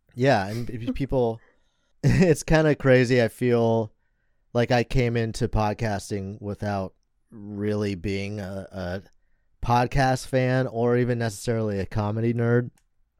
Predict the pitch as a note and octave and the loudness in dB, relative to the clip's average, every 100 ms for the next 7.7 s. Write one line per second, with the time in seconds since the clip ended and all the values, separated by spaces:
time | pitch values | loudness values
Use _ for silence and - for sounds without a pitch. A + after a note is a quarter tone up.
0 | _ C3 B2 G#2 - - G#2+ G2+ F#2+ F2+ | _ -4 -4 -6 -12 -10 -6 -4 -6 -10
1 | _ _ _ _ G#2+ G#2+ B2 A#2 A2+ G2+ | _ _ _ _ -14 -4 -2 0 0 -2
2 | G#2+ F#2+ - G2+ F#2+ F#2 G2 - _ G#2+ | -4 -6 -6 -4 -4 -6 -8 -14 _ -4
3 | - A#2 A2 F2+ - _ _ - G2+ C3+ | 0 2 2 -2 -10 _ _ -8 4 4
4 | A2+ F#2+ G#2+ G#2+ G2 - G2+ F#2+ F2 E2 | 4 2 0 0 -2 -6 -6 -4 -6 -6
5 | F2 F2 F#2 F2+ F2+ E2+ F#2+ E2+ C2+ D2+ | -8 -6 -4 -4 -6 -10 -10 -10 -10 -14
6 | - E2+ E2 F#2 F2 - G#2 E2+ - E2 | -12 -8 -6 -6 -6 -4 -2 -4 -6 -14
7 | F2+ D#2 - - G2 E2 | -12 -12 -12 -12 -12 -12